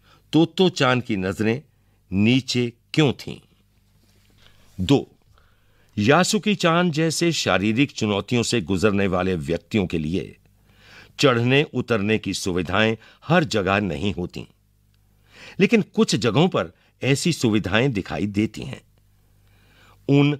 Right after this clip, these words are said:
सुविधा वाली जगहों की सूची बनाइए।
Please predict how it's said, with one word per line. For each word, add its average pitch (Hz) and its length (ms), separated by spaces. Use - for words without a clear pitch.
सुविधा 170 560
वाली 101 340
जगहों 90 380
की 92 140
सूची - 500
बनाइए। 67 460